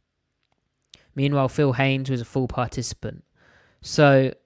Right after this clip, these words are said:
the interior of the offensive line still experiencing some issues. Uh, Evan Brown, it's good to see him not on the injury report. Obviously, he'd been dealing with some stuff.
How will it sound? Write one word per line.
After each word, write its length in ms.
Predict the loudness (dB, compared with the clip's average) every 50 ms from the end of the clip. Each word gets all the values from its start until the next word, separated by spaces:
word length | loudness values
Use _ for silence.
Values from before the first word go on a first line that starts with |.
| _
the 140 | -6 -4 -4
interior 340 | -4 -4 -2 -2 0 0 0
of 60 | -2
the 60 | -2
offensive 400 | -4 -4 -6 -8 -8 -8 -8 -6
line 300 | -4 -2 -2 -2 -2 -4
still 260 | -6 -6 -6 -6 -6
experiencing 680 | -6 -8 -10 -8 -6 -4 -4 -4 -4 -6 -8 -10 -12 -12
some 220 | -10 -12 -12 -12
issues. 640 | -10 -10 -10 -10 -10 -10 -10 -10 -10 -12 -14 -18 -20 _ _ _ _ _ _ _ _ _ _ _ -12
Uh, 360 | -8 -6 -6 -4 -4 -4 -6 -8 -10 _ _ -8
Evan 260 | -6 -4 -4 -4 -2
Brown, 480 | 0 2 2 2 0 -2 -4 -8 -10 -12 -14 -14
it's 140 | -16 -14
good 240 | -8 -6 -6 -6 -6 -8
to 80 | -10
see 200 | -8 -4 -4 -2
him 200 | -2 -4 -4 -4
not 160 | -4 -4 -4 -4
on 160 | -6 -6 -6
the 120 | -4 -4
injury 300 | -4 -6 -6 -6 -6 -6
report. 500 | -6 -6 -8 -6 -6 -4 -4 -4 -4 -6 _ _ _ _ _ _ _ _ _ _ _ _ _ _ _ _ _ -16 -10
Obviously, 340 | -8 -6 -6 -6 -4 -4 -4
he'd 160 | -4 -4 -4
been 140 | -4 -6 -6
dealing 240 | -4 -4 -4 -4 -6
with 100 | -8 -10
some 160 | -12 -14 -16
stuff. 540 | -14 -8 -6 -6 -4 -6 -8 -10 -14 -20